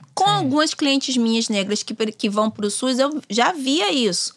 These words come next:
Speaker 1: Mas na preceptoria, eu vi muito mais. É, a mulher ter realmente seu períneo cortado. Ela sofrer episiotomia. E isso é porque a profissional, ela não,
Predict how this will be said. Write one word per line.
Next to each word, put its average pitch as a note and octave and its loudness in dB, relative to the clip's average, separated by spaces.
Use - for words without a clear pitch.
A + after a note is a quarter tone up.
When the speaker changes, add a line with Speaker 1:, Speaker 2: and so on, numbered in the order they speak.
Speaker 1:
Mas A#3 2
na D4 2
preceptoria, B3+ 2
eu A#3 -2
vi B3+ -2
muito A#3 2
mais. E3 -2
É, F#3 2
a G#3 4
mulher A3+ 2
ter C4 2
realmente C4+ 0
seu A#3 -2
períneo G#3 0
cortado. F3+ -6
Ela F#3 -6
sofrer B3+ -2
episiotomia. F3+ -4
E B3 4
isso D4+ 0
é A3+ 2
porque D4 0
a B3+ 2
profissional, D4 0
ela D#4 2
não, A4 -4